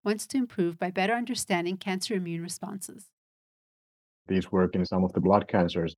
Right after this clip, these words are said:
Speaker 2: for example, Hodgkin's lymphoma, but not many others. The question what we had was if you could map this immune landscape of the different blood cancers, would there be signs of an active immune response in some subtypes or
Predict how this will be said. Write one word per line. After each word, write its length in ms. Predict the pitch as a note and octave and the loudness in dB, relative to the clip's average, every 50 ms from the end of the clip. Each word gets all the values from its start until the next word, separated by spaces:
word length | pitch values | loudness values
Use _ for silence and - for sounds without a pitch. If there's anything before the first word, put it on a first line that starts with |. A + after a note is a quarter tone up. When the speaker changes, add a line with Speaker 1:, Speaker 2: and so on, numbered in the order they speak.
| _ | _
Speaker 2:
for 100 | - E2 | -4 -4
example, 340 | E2+ - - F2 - - D2+ | -4 -4 -4 -8 -6 -6 -6
Hodgkin's 420 | E2 F#2 F#2+ F#2 - - F#2 D#2 - | -2 0 -2 -2 0 -2 -2 -2 -2
lymphoma, 540 | F2+ E2 E2 E2+ - - D#2+ D#2 D#2 D2+ | -2 -4 -4 -4 -2 -2 -2 -2 -4 -4
but 180 | - - D2+ E2 | -4 -4 -4 -4
not 220 | E2 D#2+ E2+ - | -6 -8 -8 -6
many 220 | - E2+ D#2+ D#2 D2+ - - | -6 -4 -4 -6 -6 -2 2
others. 360 | F#2+ G2+ A#2 A2 G2 F#2 - _ _ _ _ - | 4 6 8 8 8 8 6 _ _ _ _ -14
The 60 | - | -12
question 600 | - - - F#2 F2 - - - F2+ F2 E2 E2 - | -6 2 2 2 2 2 0 0 0 0 0 -2 -6
what 200 | - F#2+ F#2 F2 | -4 -4 -2 0
we 140 | F#2 F#2 E2+ | 0 -2 0
had 260 | E2 F#2 F2 E2+ E2 | 2 2 2 2 2
was 220 | F2 E2 D#2+ D#2+ - E2+ | 0 -2 -2 -4 -4 -6
if 160 | - - - | -6 -2 -2
you 80 | E2 D#2+ | -2 0
could 160 | F#2 E2 - | -2 -2 0
map 280 | F2+ F2+ F2 F2 - - - - _ _ - | 0 0 0 0 -2 -6 -16 -18 _ _ -6
this 320 | G#2 F2 E2+ D#2+ - - - | -2 -2 -2 -2 -2 -6 -4
immune 540 | - - F#2 F#2 F2+ F2 E2+ E2+ E2 E2 - - | -2 0 0 2 0 0 0 0 -2 -4 -2 0
landscape 640 | F2 F2 F2+ F#2 F2+ - - - F2+ D#2+ D#2+ - - | 2 2 4 2 2 0 0 2 2 2 2 2 0
of 140 | E2+ E2+ - - | -2 -2 -2 -2
the 80 | - | -4
different 500 | D#2 E2+ D#2+ - - D#2+ D#2+ E2 E2 - - _ - | -2 -2 -4 -4 -4 -6 -6 -6 -8 -10 -18 _ -6
blood 260 | F2 E2+ E2 E2 - - | -2 0 0 0 0 -2
cancers, 400 | - F2 E2 D#2+ D2+ D#2+ D2+ - _ _ _ _ - | -4 -4 -2 -2 -4 -6 -8 -10 _ _ _ _ -12
would 300 | E3+ D3+ - F2+ E2+ E2+ - | -10 -6 -4 -4 -4 -4 -2
there 140 | E2 E2 D#2 | -4 -4 -2
be 140 | D#2+ E2 D#2+ | -4 -6 -6
signs 400 | - - - D#2+ D#2+ D#2+ - D#2 | -4 -4 -4 -4 -4 -6 -6 -8
of 100 | D2+ - - _ _ _ _ - | -8 -10 -12 _ _ _ _ -8
an 220 | - C#2+ C#2 - - | -8 -8 -8 -6 -4
active 360 | - - - - - E2+ - | -4 -4 -4 -6 -10 -8 -6
immune 320 | - F2 F2+ F2 F2+ F2 F2 | -4 -2 0 0 0 0 -2
response 480 | F2 F2+ - - - F2 E2+ E2 D#2+ | -2 -4 -4 -4 -4 -2 -2 -2 -4
in 80 | E2 E2 | -6 -6
some 180 | - G#2+ G2+ F#2 | -4 -4 -4 -2
subtypes 680 | - G#2 F#2 - - - F2+ E2+ E2 D#2 - - - - | 0 -2 -2 -2 -2 -2 0 0 0 -2 -4 -8 -8 -4
or 320 | - F2 F2 E2+ E2 - | 0 2 2 2 0 -2